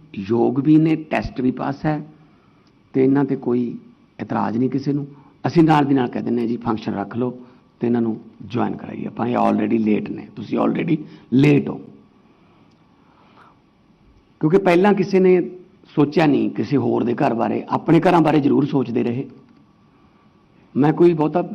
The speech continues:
ਰਾਜਨੀਤਿਕ ਨਹੀਂ ਬੋਲੂੰਗਾ, ਅੱਜ ਇਹ ਸਾਂਝਾ ਫੰਕਸ਼ਨ ਹੈ, ਪਰ ਦੁੱਖ ਇਸ ਗੱਲ ਦਾ ਹੈ ਕਿ ਜੇ ਉਹਨਾਂ ਨੇ ਸੋਚਿਆ ਹੁੰਦਾ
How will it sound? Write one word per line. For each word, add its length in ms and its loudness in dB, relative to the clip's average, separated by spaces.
ਰਾਜਨੀਤਿਕ 460 2
ਨਹੀਂ 100 2
ਬੋਲੂੰਗਾ, 680 -4
ਅੱਜ 160 -8
ਇਹ 100 0
ਸਾਂਝਾ 320 -2
ਫੰਕਸ਼ਨ 340 -6
ਹੈ, 100 -8
ਪਰ 120 0
ਦੁੱਖ 300 0
ਇਸ 180 4
ਗੱਲ 200 2
ਦਾ 100 2
ਹੈ 380 -6
ਕਿ 120 2
ਜੇ 240 6
ਉਹਨਾਂ 320 4
ਨੇ 100 4
ਸੋਚਿਆ 360 2
ਹੁੰਦਾ 360 2